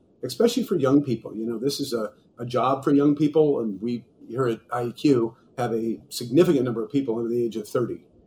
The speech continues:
and they want to believe in something. And I think that having a journey that we are on together is remarkably fun, but it's also really important for the stability of a franchise.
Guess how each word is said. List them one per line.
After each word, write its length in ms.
and 520
they 220
want 300
to 80
believe 340
in 100
something. 360
And 140
I 120
think 320
that 260
having 360
a 400
journey 520
that 120
we 140
are 100
on 200
together 640
is 520
remarkably 760
fun, 320
but 100
it's 160
also 360
really 400
important 460
for 60
the 100
stability 560
of 80
a 60
franchise. 640